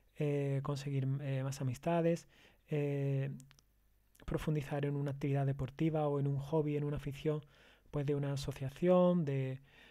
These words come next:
de nuestro barrio, de un grupo social o cultural determinado, ¿de acuerdo? Pues, bueno, pues son sinónimos de, de eficacia en todos estos ámbitos, ¿eh? El tener habilidades sociales.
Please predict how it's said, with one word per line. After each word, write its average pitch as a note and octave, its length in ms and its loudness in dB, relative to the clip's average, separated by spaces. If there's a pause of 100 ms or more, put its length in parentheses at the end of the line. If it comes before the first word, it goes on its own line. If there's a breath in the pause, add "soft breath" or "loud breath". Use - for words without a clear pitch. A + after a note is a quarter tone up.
(160 loud breath)
de C#3+ 140 -4
nuestro C#3 400 0
barrio, E3+ 460 4
de D3 120 2
un C#3+ 120 0
grupo C#3 760 0 (240)
social C#3+ 880 -6
o C#3+ 100 -10
cultural C#3+ 500 -2
determinado, D#3+ 720 2 (760 soft breath)
¿de C#3+ 140 -4
acuerdo? C#3 400 -2
Pues, C#3+ 260 -6 (200)
bueno, C3+ 240 -2
pues - 180 -20 (540)
son D3 240 -2
sinónimos D3+ 580 0 (600)
de, B2+ 480 -2 (260)
de C#3+ 140 -2
eficacia D3+ 600 -2
en C3+ 120 -2
todos C#3 280 -4
estos C#3 320 -8
ámbitos, B2+ 480 -8
¿eh? E3 200 -6
El B2+ 100 -6
tener C3+ 340 -4
habilidades C3 420 -4
sociales. A2+ 540 -12